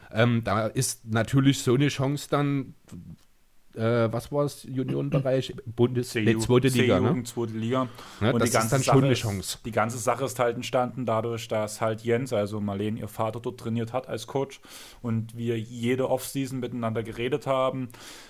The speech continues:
Speaker 2: Ich hab die und die Spieler, würde aus denen das und das gern machen. Und wo er dann halt als erfahrener halt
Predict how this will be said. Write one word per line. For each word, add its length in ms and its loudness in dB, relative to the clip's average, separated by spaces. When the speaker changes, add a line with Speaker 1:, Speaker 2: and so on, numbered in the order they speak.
Speaker 2:
Ich 140 -6
hab 180 0
die 140 -2
und 120 2
die 140 -4
Spieler, 460 -2
würde 180 0
aus 180 -4
denen 360 -2
das 220 0
und 140 -4
das 280 -4
gern 200 0
machen. 460 -4
Und 180 0
wo 120 0
er 200 4
dann 180 2
halt 160 0
als 140 -2
erfahrener 540 0
halt 200 -2